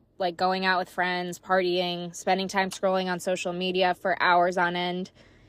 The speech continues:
investing my time into learning about the drama of other people's lives on my T V, who have no idea who I am.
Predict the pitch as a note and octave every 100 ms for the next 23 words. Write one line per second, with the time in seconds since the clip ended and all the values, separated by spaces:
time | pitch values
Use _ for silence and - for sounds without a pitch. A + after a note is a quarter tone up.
0 | _ - G#3 A#3 B3+ A#3+ A3 G#3+ A3+ A3+
1 | G#3 G3 G3+ G3+ G3+ F#3+ G3 F3+ F3 F3+
2 | F#3+ F#3+ F#3 F3+ F#3 F#3+ G3+ G3 G3 F3+
3 | F3+ F#3 F#3+ G3 F3+ E3+ G#3 G3+ F3+ G3
4 | G#3+ G#3 _ _ _ _ _ _ _ _
5 | - A#3+ A3+ A3 A#3+ B3 B3 A#3 A#3+ A3+
6 | A3+ A3 G#3 G#3+ A3